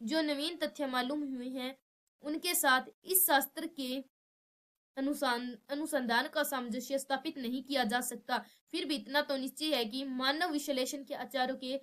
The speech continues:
प्रचारित तत्ववाद से, तत्ववाद में से कुछ विचार इन दिनों वायुमंडल में व्याप्त हैं। हमें चार ऑप्शन दिए गए हैं इस प्रश्न के आधार पर। ए नंबर ऑप्शन पे लिखा है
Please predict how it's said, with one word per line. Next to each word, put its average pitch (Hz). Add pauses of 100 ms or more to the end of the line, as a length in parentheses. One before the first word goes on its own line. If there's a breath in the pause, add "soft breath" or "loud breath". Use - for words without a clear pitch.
(420 soft breath)
प्रचारित 294 (200)
तत्ववाद 262
से, 254 (1300)
तत्ववाद 294
में 254
से 269
कुछ 381
विचार 254 (140)
इन 339
दिनों 262 (680)
वायुमंडल 285
में 269 (140)
व्याप्त 254
हैं। 226 (300)
हमें 269
चार 285
ऑप्शन 294
दिए 262
गए 240
हैं 254 (120)
इस 269
प्रश्न 269
के 269
आधार 220
पर। 277
ए 294
नंबर 311
ऑप्शन 285
पे 277
लिखा 247
है 269